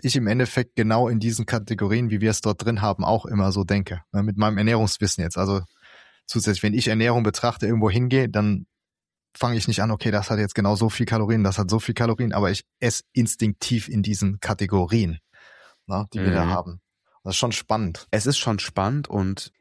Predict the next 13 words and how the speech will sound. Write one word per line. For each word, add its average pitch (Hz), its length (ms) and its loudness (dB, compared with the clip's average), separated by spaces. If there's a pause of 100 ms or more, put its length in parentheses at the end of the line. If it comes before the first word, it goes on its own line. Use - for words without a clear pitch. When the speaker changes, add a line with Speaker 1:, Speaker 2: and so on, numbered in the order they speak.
Speaker 2:
ich - 160 -6
glaube, 123 400 2
dass 110 240 -2
das 127 240 -2
tatsächlich - 720 -6 (1040)
eine 104 240 0 (260)
gute, 170 380 -2
gute, 143 360 -4
gute, 135 420 -6
gute - 380 -8
Alternative 110 680 -2
sein 113 320 -2
kann 110 280 -4